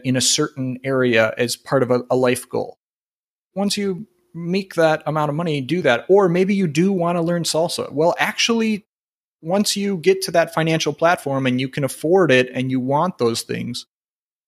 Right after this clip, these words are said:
you gotta actually do it. As humans, I think we're, we just keep double downing on the same routine. Even as us who have the freedom to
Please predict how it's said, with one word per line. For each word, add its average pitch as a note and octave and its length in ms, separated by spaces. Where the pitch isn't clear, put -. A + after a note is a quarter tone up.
you D#3+ 120
gotta A#3+ 240
actually F#3 340
do E3+ 220
it. A#2 200
As D#3 180
humans, G3 460
I C#3 120
think D3+ 280
we're, C3+ 340
we D#3+ 160
just F3+ 220
keep D3+ 220
double D#3+ 260
downing D3+ 440
on C#3 140
the C3 60
same C#3+ 340
routine. C#3 460
Even D3 280
as B2+ 120
us C#3+ 220
who C3+ 120
have C3 180
the B2+ 80
freedom C#3+ 300
to B2 360